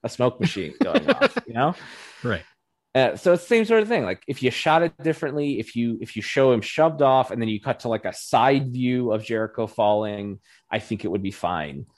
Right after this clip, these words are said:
Speaker 1: Um, I say all of that to say that even if this bump had looked great and it was the most vicious, terrible bump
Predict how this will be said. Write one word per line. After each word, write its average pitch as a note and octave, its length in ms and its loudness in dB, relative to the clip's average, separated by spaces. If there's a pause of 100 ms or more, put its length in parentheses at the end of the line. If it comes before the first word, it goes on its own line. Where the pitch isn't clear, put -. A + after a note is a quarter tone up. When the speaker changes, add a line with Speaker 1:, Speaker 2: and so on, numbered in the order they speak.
(500)
Speaker 1:
Um, D#2+ 360 -2 (180)
I A#2+ 100 2
say B3 280 4
all C#3+ 240 6
of G#2+ 60 -2
that A2 260 0
to G#2 80 -14
say D2+ 560 -4 (340)
that A2 360 -2 (100)
even A#3 260 0
if D3 160 -2
this C#3+ 220 0
bump C3 320 2
had C#3+ 400 0
looked B2 400 -4
great G#2+ 460 0
and G2 100 -6
it G2 40 -4
was G2 180 -8
the A2+ 80 -8
most G#2+ 220 -2
vicious, C3 440 -2
terrible C3+ 460 4
bump A2 360 0